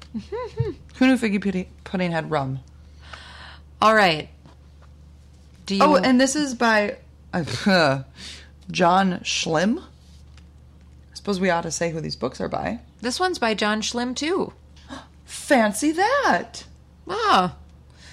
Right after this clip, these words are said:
Speaker 1: This one I'm talking about is Grilling Vegan Style, one hundred twenty-five fired up recipes to turn every bite into a backyard barbecue.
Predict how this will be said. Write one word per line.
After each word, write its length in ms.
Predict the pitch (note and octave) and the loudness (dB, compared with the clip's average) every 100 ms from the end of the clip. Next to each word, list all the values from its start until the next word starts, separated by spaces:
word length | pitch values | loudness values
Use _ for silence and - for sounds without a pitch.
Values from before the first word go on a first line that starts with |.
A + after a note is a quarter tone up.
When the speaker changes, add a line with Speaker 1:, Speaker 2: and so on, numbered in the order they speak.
| - - - - - | -20 -20 -20 -6 0
Speaker 1:
This 220 | C#4+ C#4 | 0 2
one 200 | A#3+ G#3 | 2 2
I'm 140 | G3+ | 0
talking 340 | F#3+ C4+ C#4 G#3 | 0 0 0 2
about 260 | F3+ F3+ | 2 2
is 160 | - E3 | 0 -4
Grilling 380 | F#3+ G#3+ G#3 G3 | 0 0 0 0
Vegan 300 | A3+ B3 A#3 | -2 -2 -2
Style, 640 | - D#3+ C#3+ C#3 F3 - | -2 0 2 0 -2 -8
one 320 | - F#3 G#3+ A#3+ | -8 -2 -2 0
hundred 320 | B3 A3+ - | 0 -2 -2
twenty-five 760 | G#3+ G#3 G#3+ G3 F3+ F3 D#3+ | -4 -4 -4 0 0 0 -4
fired 440 | - - G#3+ B3 A3 | -10 -2 0 0 0
up 160 | G#3+ | -2
recipes 640 | F#3+ F3+ F3+ F3 D#3+ D#3 - | -2 -4 -4 -6 -6 -6 -6
to 100 | F3 | -8
turn 280 | - F3 E3 | -6 -4 -4
every 300 | - F3 A3+ | -4 -2 -4
bite 380 | F3 D#3 D#3+ - | -2 -2 -4 -4
into 260 | F#3+ G#3+ | -4 -2
a 60 | G3 | -2
backyard 500 | E3 D3+ E3+ G3+ F#3+ | -2 -2 -2 -2 0
barbecue. 640 | A3 B3+ B3 - - - | 0 0 -2 -4 -4 -6